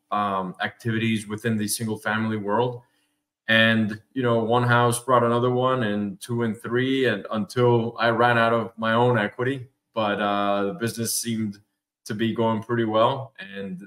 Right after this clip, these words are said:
the, as you mentioned, the need of going out and raising some equity, um, came in.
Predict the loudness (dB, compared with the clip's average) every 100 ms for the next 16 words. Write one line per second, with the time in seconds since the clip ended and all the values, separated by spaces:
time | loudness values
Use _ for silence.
0 | -8 -4 -2 -4 _ _ -10 -6 -4 -2
1 | -4 -6 -10 -12 -12 -10 -6 -4 -2 -4
2 | -6 -4 -4 -6 -10 -4 -2 0 0 0
3 | -4 -6 -6 -10 _ -4 -4 -4 -6 -4
4 | -2 -2 -4 -6 -8 -6 -6 -10 _ _
5 | _ -8 -4 -4 -6 -8 -6 -2 0 0
6 | -2 -6